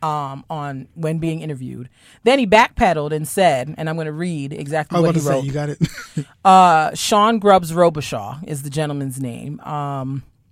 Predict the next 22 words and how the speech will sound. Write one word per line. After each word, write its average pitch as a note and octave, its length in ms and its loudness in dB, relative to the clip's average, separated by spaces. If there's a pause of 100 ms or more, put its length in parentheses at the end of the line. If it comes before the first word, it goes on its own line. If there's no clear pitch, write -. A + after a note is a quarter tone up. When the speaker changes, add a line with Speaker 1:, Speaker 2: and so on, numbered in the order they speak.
(680)
Speaker 1:
"Wanted C4 540 4
to A#3+ 180 2
apologize D3+ 920 0
when D#3 140 -4
I D3 120 -4
misspoke G3+ 840 4 (240)
on F3 180 -2
Fox - 440 2
five F#3+ 280 4
News F3 580 -2 (140)
about D3+ 360 -2
dog E3+ 320 6
walking. B2 500 -6 (420)
They G3 180 8
did G3 160 6
not A3+ 300 4
inform F#3 680 2 (160)
what E3 200 2
the - 80 -6
interview F3+ 440 -2
was D#3 200 -2
about. C#3 400 -6